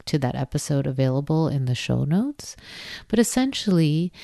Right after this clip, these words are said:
an empath is a person that feels things at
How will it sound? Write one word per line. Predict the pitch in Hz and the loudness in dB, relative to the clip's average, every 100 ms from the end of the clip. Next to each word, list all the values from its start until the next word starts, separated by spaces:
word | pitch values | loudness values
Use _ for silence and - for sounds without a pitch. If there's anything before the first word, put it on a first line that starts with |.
| - | -12
an | - 165 - | -2 -2 0
empath | 185 196 202 226 214 | 2 2 2 -2 0
is | 208 202 | -2 -2
a | |
person | - - 120 117 123 123 127 - | -4 -2 -2 -2 -2 -2 -2 -2
that | 143 139 | 0 0
feels | - - 156 156 156 156 160 156 - - | -2 -4 2 4 4 4 2 0 -4 -6
things | 135 127 127 127 131 147 - - _ _ - - _ - - - | -2 0 -2 -4 -6 -6 -8 -14 _ _ -20 -20 _ -20 -20 -4
at | 151 139 135 143 | 2 2 2 -2